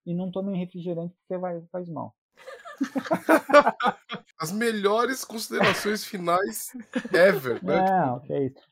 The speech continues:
Speaker 2: obrigado.
Speaker 1: Não, não, brincadeiras à parte, né? Brincadeiras à parte, eu acho que as pessoas devem, é, dar um voto de confiança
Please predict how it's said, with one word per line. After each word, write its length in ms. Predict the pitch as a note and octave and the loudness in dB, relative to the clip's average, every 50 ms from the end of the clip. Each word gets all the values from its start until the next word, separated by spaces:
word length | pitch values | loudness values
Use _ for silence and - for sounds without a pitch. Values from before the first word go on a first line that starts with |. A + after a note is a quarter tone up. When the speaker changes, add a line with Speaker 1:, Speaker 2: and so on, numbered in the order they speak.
| - | -14
Speaker 2:
obrigado. 640 | E3+ E3+ G#3+ D#3 C#3+ C3 D#3+ F3 F3 E3 C3+ A2 A#2+ C3 | -8 -4 -2 0 4 8 10 10 10 8 6 0 -6 -6
Speaker 1:
Não, 220 | D#3 E3+ F#3 G3 | -4 -2 -2 -2
não, 120 | F#3+ E3+ | -2 -2
brincadeiras 600 | D3+ D#3+ D#3+ - F#3+ F3+ E3 G3 G#3 G#3+ G3 F3 | -2 -4 -2 -2 -2 -2 0 0 -2 -2 0 0
à 80 | E3+ C#3+ | 0 -2
parte, 480 | - - B2+ B2+ C3 C3 B2+ - - A#2 | 0 2 4 4 4 4 2 -2 -6 -6
né? 160 | A#2 A2+ A2 | -6 -6 -6
Brincadeiras 520 | A#2 A#2+ - A#2+ A#2 A#2 A#2+ A#2+ C3 B2+ | -8 -8 -8 -8 -6 -4 -4 -4 -4 -4
à 80 | C3 A2+ | -6 -6
parte, 380 | - - A2 A2+ B2 B2 - | -4 -2 -2 0 -2 -2 -2
eu 60 | C#3 B2 | -2 -2
acho 260 | B2 B2 - - - | -2 -4 -6 -12 -10
que 340 | - C3+ C3 C3 C3+ C3+ C3 | -6 -6 -4 -4 -4 -4 -4
as 160 | C3 C3+ - | -4 -6 -8
pessoas 600 | _ C3 A#2+ - - - C3 C3 C3+ C3+ B2+ A#2 _ | _ -12 -12 -12 -12 -10 -8 -8 -6 -8 -8 -10 _
devem, 360 | - B2+ B2+ C3 C3+ C3+ B2+ - _ _ _ _ _ _ _ _ _ _ | -4 -2 -2 -2 -4 -6 -10 -14 _ _ _ _ _ _ _ _ _ _
é, 420 | - A2+ A2 A2+ A2 - - - - _ _ _ _ _ _ _ _ _ _ | -12 -10 -8 -6 -6 -8 -8 -10 -14 _ _ _ _ _ _ _ _ _ _
dar 140 | A#2+ A#2+ B2+ | -6 -6 -6
um 60 | C3 | -4
voto 300 | B2 A#2+ B2 B2+ B2 - | -2 -2 -2 -2 -2 -6
de 100 | B2+ B2 - | -10 -14 -12
confiança 720 | - B2+ B2 - _ - A#2+ A#2 A#2 A2 - _ _ A2+ | -12 -12 -12 -12 _ -12 -10 -10 -10 -12 -14 _ _ -18